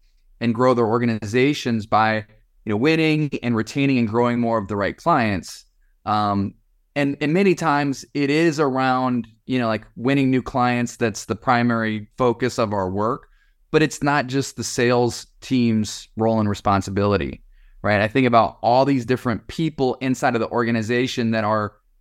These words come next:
touching directly or indirectly the,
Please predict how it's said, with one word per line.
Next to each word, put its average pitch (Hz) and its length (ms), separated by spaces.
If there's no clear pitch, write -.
touching 143 720
directly 135 600
or 123 280
indirectly 113 1000
the, 117 480